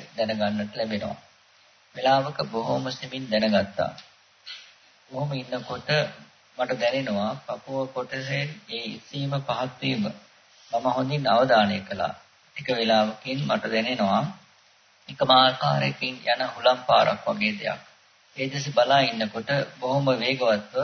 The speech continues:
හෙමින් යන විදිහටයි දැනෙන්නේ. මා ඒ දැනෙන දේ ගැන විමසිලිමත්ව බලා සිටින විට මට දැනෙනවා නාසයේ කෙළවර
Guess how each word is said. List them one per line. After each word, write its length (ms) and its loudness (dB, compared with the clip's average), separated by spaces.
හෙමින් 340 -6
යන 220 -2
විදිහටයි 560 -4
දැනෙන්නේ. 540 0
මා 220 2
ඒ 180 -2
දැනෙන 400 0
දේ 200 -2
ගැන 260 0
විමසිලිමත්ව 800 -4
බලා 300 4
සිටින 360 -12
විට 180 -12
මට 260 -6
දැනෙනවා 560 -2
නාසයේ 540 2
කෙළවර 420 4